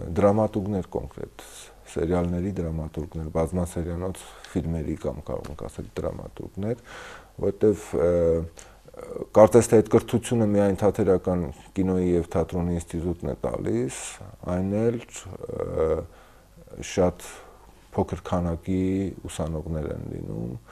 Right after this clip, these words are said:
ու չգիտեմ, իրենք նույնիսկ աշխատանք գտնում են, թե չէ, որտեվ, ը,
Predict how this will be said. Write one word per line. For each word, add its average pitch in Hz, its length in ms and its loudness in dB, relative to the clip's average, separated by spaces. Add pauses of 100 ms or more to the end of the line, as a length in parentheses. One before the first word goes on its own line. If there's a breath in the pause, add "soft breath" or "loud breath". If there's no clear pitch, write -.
(600 soft breath)
ու 101 120 -6
չգիտեմ, 82 460 -2
իրենք 87 360 -2
նույնիսկ 90 360 -2
աշխատանք 85 520 0
գտնում 95 280 -4
են, 107 120 -2
թե 90 160 -4
չէ, - 240 -6
որտեվ, - 420 -4 (460 loud breath)
ը, 87 160 0